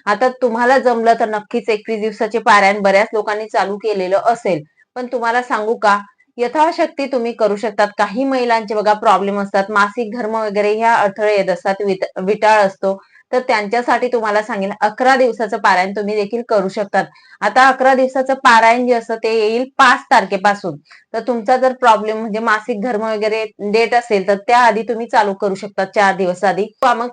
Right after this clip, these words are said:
पाच तारखेला जरी चालू केलं तुम्ही तरी चालेल, पाच ते अक-, अ,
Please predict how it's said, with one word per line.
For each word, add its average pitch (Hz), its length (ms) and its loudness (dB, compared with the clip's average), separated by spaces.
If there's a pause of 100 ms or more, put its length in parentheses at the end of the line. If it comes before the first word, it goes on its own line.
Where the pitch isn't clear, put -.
पाच 294 180 4 (120)
तारखेला 247 360 2
जरी 233 240 0
चालू 214 360 2
केलं 214 200 -2
तुम्ही 208 340 -4
तरी 233 200 -2
चालेल, 214 340 0 (100)
पाच 240 280 4 (140)
ते 226 140 0 (160)
अक-, 214 360 -2
अ, 196 100 -2